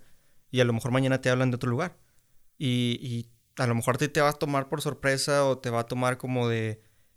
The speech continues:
"Pero yo estoy estable acá". O sea, también es importante salirnos un poco de la zona de confort, como tú dijiste al principio, y no nada más cerrarnos en una sola cosa o en una sola idea.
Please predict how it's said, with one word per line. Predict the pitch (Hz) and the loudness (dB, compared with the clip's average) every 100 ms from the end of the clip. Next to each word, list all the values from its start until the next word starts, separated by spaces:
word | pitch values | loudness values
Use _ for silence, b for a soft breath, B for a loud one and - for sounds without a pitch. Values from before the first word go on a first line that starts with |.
| _ | _
"Pero | 123 117 | -2 0
yo | 113 | 0
estoy | - 143 | -2 -6
estable | - 127 123 | -4 -2 -2
acá". | 147 156 127 | 0 0 0
O | 120 | -2
sea, | 123 120 | -2 -2
también | - 120 123 | -2 0 0
es | 123 | -2
importante | 151 135 120 127 - 151 160 b b b b b | -2 -4 -4 -4 0 0 0 b b b b b
salirnos | - 135 135 147 160 | 0 2 4 2 0
un | 160 | -2
poco | 156 170 | -4 -4
de | 156 | -4
la | |
zona | 139 143 | -4 -6
de | 147 | -4
confort, | 135 123 139 - | -6 -4 -6 -4
como | 139 123 | -4 -2
tú | 131 | -2
dijiste | 127 131 127 | -2 -4 -6
al | 131 | -2
principio, | 127 120 123 135 143 147 | 2 2 0 0 -2 -2
y | 139 | 0
no | 123 120 123 | 2 4 2
nada | 127 131 | 2 2
más | 131 131 | 2 0
cerrarnos | 135 127 123 127 123 | 0 0 0 0 -2
en | 123 | -2
una | 120 123 | -2 -2
sola | 120 117 117 | -4 -6 -8
cosa | 156 127 117 | -8 -6 -4
o | |
en | 117 | -2
una | 120 120 | -4 -4
sola | 127 117 | -6 -4
idea. | 139 127 | -4 -6